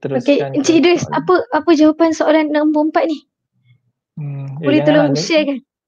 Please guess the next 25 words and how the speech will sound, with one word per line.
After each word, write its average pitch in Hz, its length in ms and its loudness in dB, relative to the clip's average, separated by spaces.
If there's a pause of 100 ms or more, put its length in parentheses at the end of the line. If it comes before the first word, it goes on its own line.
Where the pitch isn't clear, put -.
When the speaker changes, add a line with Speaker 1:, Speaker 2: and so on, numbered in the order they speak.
(520)
Speaker 2:
nak, 147 220 -8 (100)
nak, 156 220 -8 (260)
aku 539 240 -6
nak 480 160 4
copy 143 240 -2
soalan 156 320 -2
lagi 160 160 -2
ni. 170 160 -6
Sekejap. - 880 -6
Speaker 1:
Okey, 320 180 2 (140)
jawapan 330 400 0
Speaker 2:
Ah, 311 80 -8
Speaker 1:
untuk 285 200 -2 (120)
Speaker 2:
ah. 127 240 -10
Speaker 1:
soalan 294 400 -4
keempat 285 440 -2 (920)
adalah 262 320 -4
C 320 560 -4
at 311 240 -4
Mega 302 400 -2
tiga 269 320 -6
dua 262 240 -2
lapan 262 400 -4 (160)
P. 233 320 -6 (880)
Okey, 294 320 -4